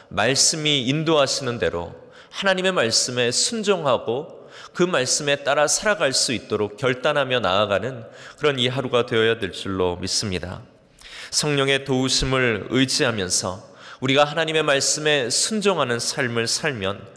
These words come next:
우리의 생명과 미래를 우리 하나님께서 보호하시고 또한 평안을 주시겠다라는 그 약속을 우리는 또한 믿음으로 걸어가는 우리의 삶 가운데서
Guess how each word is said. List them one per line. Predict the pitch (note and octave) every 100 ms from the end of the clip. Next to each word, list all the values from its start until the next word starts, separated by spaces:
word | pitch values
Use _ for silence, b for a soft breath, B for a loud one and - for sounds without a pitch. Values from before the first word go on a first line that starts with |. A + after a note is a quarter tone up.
| B B B B
우리의 | B2 C3+ C3+
생명과 | - F3 D#3 C3 A#2 G2 F#2+ G#2+ A2
미래를 | B2+ B2+ B2 A#2 G#2+ B2
우리 | C3+
하나님께서 | D3+ F#3 F3 D3 - G#2 - G2 G2+ - B B -
보호하시고 | B2+ B2+ B2+ A2 - - - F#2+ - - B -
또한 | D#3 D#3+ D#3+
평안을 | - F#3+ E3+ D#3+
주시겠다라는 | D3+ C3 C#3 C3+ - A2+ G#2 A2+ G#2 - B B
그 | - F3
약속을 | B2+ F#2 - C3 G#2 G2 G#2 B2 -
우리는 | A2+ A2+ A2 G#2
또한 | G#2+ G2+ A#2 E3 - B B B B
믿음으로 | F#2+ G#2 A#2 A#2 A#2
걸어가는 | A#2+ A2+ A#2 A#2
우리의 | A#2 A#2+
삶 | A#2 - F3 D#3+
가운데서 | A#2 G#2 F2+ - F#2 E2+ -